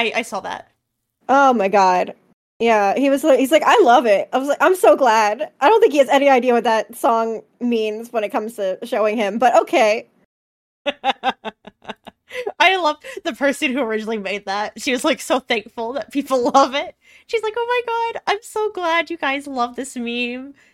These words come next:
Speaker 1: And so it was so wholesome.
Speaker 2: Yeah. All right, let's move on to the next question. <gasps> Oh, okay. So the next one comes from our buddy Adam.
Speaker 1: <gasps>
Speaker 2: Um,
Speaker 1: Yes.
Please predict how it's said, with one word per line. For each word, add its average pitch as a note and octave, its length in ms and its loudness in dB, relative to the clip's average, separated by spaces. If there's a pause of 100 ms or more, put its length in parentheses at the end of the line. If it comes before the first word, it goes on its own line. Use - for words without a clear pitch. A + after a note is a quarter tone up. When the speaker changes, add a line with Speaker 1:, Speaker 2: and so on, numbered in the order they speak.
Speaker 1:
And C#4+ 120 -10
so D#4+ 140 -4
it C4+ 80 4
was G4 140 2
so C#4 120 0
wholesome. G3 460 -8 (600)
Speaker 2:
Yeah. A#3+ 500 -6 (920)
All C#4+ 160 -2
right, A3+ 280 -2
let's D4+ 180 -4
move D#4 120 0
on C#4+ 120 2
to C4+ 60 0
the A3 80 2
next B3 220 0
question. G#3 1000 -4
<gasps> - 1080 -14 (100)
Oh, C#5+ 320 6 (120)
okay. A4+ 200 4
So D#4 120 -4
the D4+ 60 4
next F4 200 2
one G#4 140 -2
comes D#4+ 280 -2
from C#4 160 -4
our B3+ 120 0
buddy B3 360 -2
Adam. G#3 560 -2
Speaker 1:
<gasps> G4+ 300 -10
Speaker 2:
Um, G3 400 -2
Speaker 1:
Yes. E4+ 720 -2